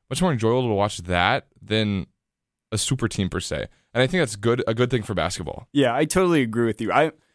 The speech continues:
Speaker 2: I'm a big fan of summer transactions paying off in the postseason, and both those teams, as you said, had their, their biggest summer acquisition pay off.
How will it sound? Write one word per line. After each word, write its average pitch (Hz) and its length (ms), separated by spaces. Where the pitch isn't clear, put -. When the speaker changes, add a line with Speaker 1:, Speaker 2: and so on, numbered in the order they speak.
Speaker 2:
I'm 190 160
a 226 80
big 156 260
fan 139 340
of 110 340
summer 156 380
transactions 127 840
paying 120 480
off 98 400
in 117 100
the 107 80
postseason, 101 760
and 117 200
both 170 240
those 151 260
teams, 113 540
as 110 200
you 110 80
said, 98 360
had 123 180
their, 101 340
their 113 240
biggest 127 540
summer 123 240
acquisition 107 640
pay 90 180
off. 67 340